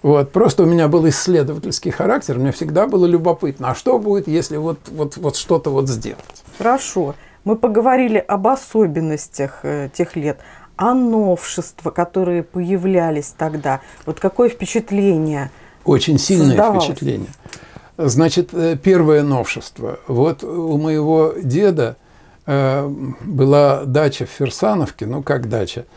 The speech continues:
Speaker 1: На самом деле, м, э, мой дед был мастеровой, в ча-, в частности, он и плотничал.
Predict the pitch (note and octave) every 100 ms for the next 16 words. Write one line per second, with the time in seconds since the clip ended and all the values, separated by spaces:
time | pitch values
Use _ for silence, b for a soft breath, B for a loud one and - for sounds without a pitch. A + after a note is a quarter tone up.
0 | b b - B2 F#3+ F#3+ D#3+ C#3+ D#3+ F3
1 | D#3 C#3 D3 D#3 C3+ C3+ b b b b
2 | D3 C#3+ C#3+ C#3 D#3+ D3+ C3 D#3+ B2+ C3
3 | C#3+ C#3 C#3 D3+ C#3 D#3 A3 C4+ - F3
4 | F#3 - - F#3+ - C#3+ - D#3 E3 C#3+
5 | C#3+ C#3+ B2 G#2 F#2 -